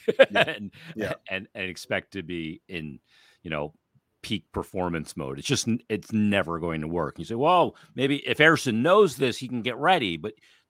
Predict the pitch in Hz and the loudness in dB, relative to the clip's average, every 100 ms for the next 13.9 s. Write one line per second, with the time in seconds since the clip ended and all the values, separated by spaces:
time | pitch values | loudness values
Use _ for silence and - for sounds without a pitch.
0 | - 139 165 180 156 151 131 98 113 87 | 0 4 4 4 4 4 2 -2 -6 -6
1 | 95 156 175 98 85 85 _ _ _ - | 4 8 8 4 -6 -10 _ _ _ -2
2 | 127 127 113 - 117 160 - 139 - 131 | 2 2 0 -6 -6 -6 -4 -6 0 0
3 | 117 120 117 - 127 95 87 _ 120 104 | 0 -4 -8 -4 -4 -4 -10 _ -6 -6
4 | 90 - - 113 113 101 78 69 82 69 | -8 -14 -10 0 2 2 -2 -6 -8 -6
5 | 120 - 107 - - 233 139 - - 131 | -8 -6 -6 -4 -4 2 2 2 0 6
6 | 135 104 - 76 64 - - - _ - | 6 4 -2 -8 -10 -18 -20 -20 _ -20
7 | - - - - _ _ _ _ _ _ | -20 -20 -20 -20 _ _ _ _ _ _
8 | - 78 69 64 65 _ _ _ _ - | -10 -8 -8 -10 -18 _ _ _ _ 0
9 | 95 87 110 104 - 101 101 107 - 92 | 0 0 -6 -12 -8 -6 -2 -2 0 -2
10 | 82 - 85 76 71 - _ _ 95 87 | -2 -6 -6 -6 -10 -18 _ _ -4 0
11 | 82 76 - _ _ _ _ _ _ _ | 0 -2 -8 _ _ _ _ _ _ _
12 | 98 - _ _ _ _ - 127 131 127 | -6 -6 _ _ _ _ -6 -4 -4 -4
13 | 131 107 110 120 - 123 120 - | -2 0 2 0 -2 -4 -6 -10